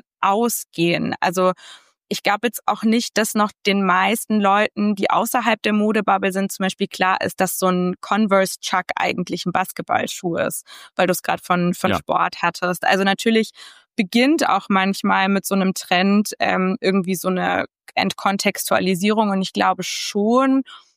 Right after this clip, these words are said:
Speaker 1: dass das Potenzial da ist, Outdoor-Kleidung grundsätzlich irgendwie auf den Schirm zu holen und dann immer wieder irgendwie in bestimmten Trends zu verarbeiten. Ich glaub, der Witz ist wie mit allem, dass es natürlich immer nur dann angesagt ist, wenn es halt mit bestimmten Dingen kombiniert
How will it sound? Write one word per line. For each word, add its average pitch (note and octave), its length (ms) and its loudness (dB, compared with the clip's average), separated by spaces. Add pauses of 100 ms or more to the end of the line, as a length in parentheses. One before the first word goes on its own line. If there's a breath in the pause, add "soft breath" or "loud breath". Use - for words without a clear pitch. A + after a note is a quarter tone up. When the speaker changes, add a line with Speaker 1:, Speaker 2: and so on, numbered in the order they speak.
(180)
Speaker 1:
dass G#3 140 0
das G#3+ 140 0
Potenzial G#3 840 -2
da G3 280 2
ist, F#3+ 600 -4
Outdoor-Kleidung G3 800 2
grundsätzlich G#3 720 0
irgendwie F#3 320 0
auf D#3+ 100 0
den F3 140 -2
Schirm G#3+ 420 2
zu - 300 -6
holen - 400 0
und F3+ 200 0
dann F3 140 0
immer F3 300 2
wieder F3+ 300 0
irgendwie F3+ 240 0
in F3+ 80 0
bestimmten F3+ 420 -2
Trends F3+ 440 -2
zu F3 100 -10
verarbeiten. F3 840 -2 (420 loud breath)
Ich - 180 -2
glaub, G3 240 0
der F#3+ 140 0
Witz A3 180 -2
ist - 220 -4
wie F#3+ 240 -2
mit G3+ 220 0 (100)
allem, G#3+ 640 2
dass F#3+ 180 -2
es G3+ 140 -4
natürlich G3 420 0
immer F#3+ 200 2
nur F#3+ 120 2
dann F3+ 380 0
angesagt F3 720 -2
ist, - 320 0
wenn F3 140 0
es - 180 -2
halt F3+ 160 -2
mit F#3 180 -4
bestimmten F#3+ 600 0
Dingen E3+ 260 0
kombiniert E3+ 560 0